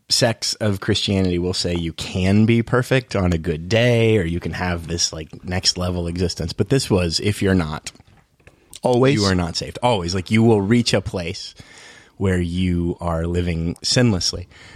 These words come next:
Speaker 1: Um, and I think any, any tradition that cra-,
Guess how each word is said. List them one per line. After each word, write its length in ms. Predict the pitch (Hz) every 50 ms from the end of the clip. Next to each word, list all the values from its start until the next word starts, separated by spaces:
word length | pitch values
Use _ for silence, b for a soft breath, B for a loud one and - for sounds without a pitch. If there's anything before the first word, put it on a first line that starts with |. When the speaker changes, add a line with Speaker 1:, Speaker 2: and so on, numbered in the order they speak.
| B B B B B B B B -
Speaker 1:
Um, 540 | 127 120 117 107 101 95 90 85 82 92 - _ _ _ _ _ _ _ _
and 100 | 131 131
I 60 | 143 135
think 240 | 160 180 156 - -
any, 460 | 156 160 160 156 147 135 120 107 - - _ _ _ _ _ _ _ _ _ -
any 180 | 143 135 139 131
tradition 400 | - 131 120 117 - - 107 101
that 120 | 101 - -
cra-, 260 | - 110 104 104